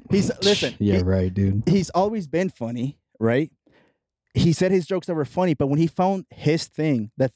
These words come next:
Speaker 1: like, Eminem, when Eminem found his style that works from him, he blew up. That's what I mean.
Speaker 2: Man,
Speaker 1: But
Speaker 2: that dude
Speaker 1: before
Speaker 2: always
Speaker 1: that,
Speaker 2: had it.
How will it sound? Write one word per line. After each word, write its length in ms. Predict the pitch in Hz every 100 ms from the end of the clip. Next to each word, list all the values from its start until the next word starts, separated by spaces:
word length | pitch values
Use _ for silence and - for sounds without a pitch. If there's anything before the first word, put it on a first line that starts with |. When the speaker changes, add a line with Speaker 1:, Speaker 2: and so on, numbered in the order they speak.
| - -
Speaker 1:
like, 140 | 135
Eminem, 400 | - 175 180 175 131
when 120 | 135 139
Eminem 380 | 151 165 170
found 400 | - 156 151 131 - _ _
his 220 | - 147 -
style 300 | 156 147 135
that 100 | 131
works 200 | 139 -
from 140 | 135
him, 240 | 139 165 - _ _ -
he 140 | 113
blew 260 | 110 113 127
up. 120 | - -
That's 160 | 135
what 80 | 139
I 60 | 143
mean. 140 | 143
Speaker 2:
Man, 80 | 104
Speaker 1:
But 80 | 95
Speaker 2:
that 100 | 101
dude 120 | 131
Speaker 1:
before 180 | - 98
Speaker 2:
always 260 | 113 101 -
Speaker 1:
that, 60 | 92
Speaker 2:
had 100 |
it. 120 | 90